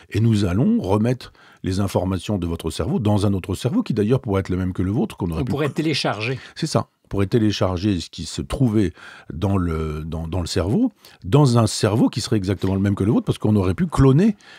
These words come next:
Speaker 1: votre cerveau dès votre naissance pour faire de telle sorte que vous ayez une espèce de, de
Speaker 2: Backup.
Speaker 1: disque dur.
Speaker 2: Un
Speaker 1: Oui, vous, vous avez un disque dur à disposition et on remet sur un autre disque dur ce qui s'y trouvait en disant,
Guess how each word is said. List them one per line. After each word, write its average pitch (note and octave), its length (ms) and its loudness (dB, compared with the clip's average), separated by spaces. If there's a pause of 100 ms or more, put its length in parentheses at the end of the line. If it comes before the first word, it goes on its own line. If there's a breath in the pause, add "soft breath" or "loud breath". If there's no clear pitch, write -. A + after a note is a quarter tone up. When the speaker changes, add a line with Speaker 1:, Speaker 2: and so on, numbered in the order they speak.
(100)
Speaker 1:
votre G2+ 260 2
cerveau G2+ 400 2
dès A2 160 2
votre G2+ 280 0
naissance F#2+ 400 0
pour - 140 -2
faire F#2 140 2
de E2+ 60 0
telle D#2 180 -6
sorte - 240 -6
que - 80 -14
vous E2+ 180 -4
ayez F#2+ 120 2
une C#3+ 60 2
espèce A2+ 360 -2
de, F2+ 80 0
de E2 60 -2 (260 loud breath)
Speaker 2:
Backup. G2 260 2
Speaker 1:
disque - 220 2
dur. D3 420 2
Speaker 2:
Un F#3 140 6
Speaker 1:
Oui, F#3 200 4
vous, A2 180 2
vous A#2+ 180 4
avez B2 100 4
un A2+ 80 6
disque D#3+ 240 2
dur C#3 160 4
à G#2 80 4
disposition G2+ 720 0
et - 20 4
on E2+ 180 2
remet D#3 280 6
sur A#2 180 2
un G#2 80 4
autre G2+ 220 0
disque F2+ 240 -4
dur D3+ 180 -2
ce - 80 -12
qui - 80 -10
s'y - 120 -4
trouvait A2 240 0
en A3 60 4
disant, A#2+ 160 2